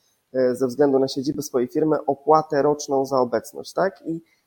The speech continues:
e, ta opłata też jakby wynika z tego rozporządzenia, więc jeżeli jesteśmy mikroprzedsiębiorcą,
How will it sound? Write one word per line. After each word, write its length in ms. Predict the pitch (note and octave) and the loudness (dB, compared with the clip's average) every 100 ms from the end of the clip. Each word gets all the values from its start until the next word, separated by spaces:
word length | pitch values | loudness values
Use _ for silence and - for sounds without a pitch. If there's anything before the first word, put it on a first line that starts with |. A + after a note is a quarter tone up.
| _ | _
e, 160 | D3+ D3 | 4 4
ta 180 | D#3+ | 2
opłata 420 | - C3+ D#3 D#3+ D3 | 0 2 2 2 -2
też 340 | - D#3+ - | 0 -2 0
jakby 260 | C#3 C3+ C3+ | -4 -2 -2
wynika 380 | C#3+ D3+ C#3+ | 0 -2 -4
z 60 | C#3 | -6
tego 180 | C#3 B2 | -6 -4
rozporządzenia, 760 | C3 - C3 C3 D3+ D#3+ D#3 | -4 -4 -4 -2 0 2 0
więc 200 | C3+ C3+ | -2 -4
jeżeli 240 | C#3 C3+ C3 | -6 -4 -4
jesteśmy 340 | C3+ C#3 C3 | -6 -8 -4
mikroprzedsiębiorcą, 1120 | C3 D3+ D#3+ C#3 C#3 - C#3 C#3 C3 - C#3 | -2 0 -2 -2 -6 -4 -2 -2 -6 -4 -4